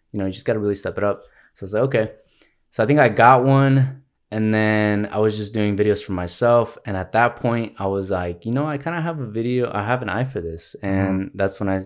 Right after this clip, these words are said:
Speaker 1: he, he mentioned, he was suggesting, like, "Hey, you should really hit up other people to,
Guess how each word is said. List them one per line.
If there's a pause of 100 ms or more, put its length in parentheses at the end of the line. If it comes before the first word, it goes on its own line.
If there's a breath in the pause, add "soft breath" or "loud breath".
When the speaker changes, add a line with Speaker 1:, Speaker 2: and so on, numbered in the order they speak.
Speaker 1:
he,
he
mentioned,
he
was
suggesting,
like,
"Hey,
you
should
really
hit
up
other
people
to,